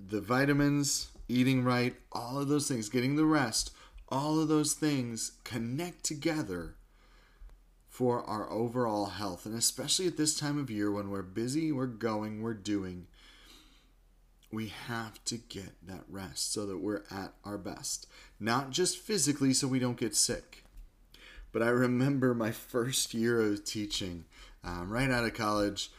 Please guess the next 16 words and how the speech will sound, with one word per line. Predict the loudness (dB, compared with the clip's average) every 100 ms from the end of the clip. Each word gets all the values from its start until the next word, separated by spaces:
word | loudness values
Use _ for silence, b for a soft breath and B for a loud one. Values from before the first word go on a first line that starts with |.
| B B B B 0
I, | 6 6 6 2
I | 2
was, | 2 2 2 0 0
by | 2
the | 2
point | 0 -2 -2
Christmas | -4 -4 -2
time | -2 -2 -2
came | -2 -2
around, | 0 0 0
I |
was | 0 -2
exhausted | -4 -2 -2 -2 -2 -4
as | -4 -6
it | -8
was. | -8 -8 -8 -8